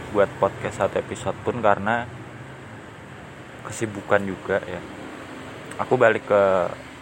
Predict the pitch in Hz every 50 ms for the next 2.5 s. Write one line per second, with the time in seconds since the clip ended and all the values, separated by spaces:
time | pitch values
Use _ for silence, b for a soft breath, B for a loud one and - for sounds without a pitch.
0 | - - 95 - - - - 95 92 95 107 - - - - - - - - -
1 | - - - - - - - - - - - - - - - - - - - 107
2 | 104 - 107 104 104 101 101 98 95 92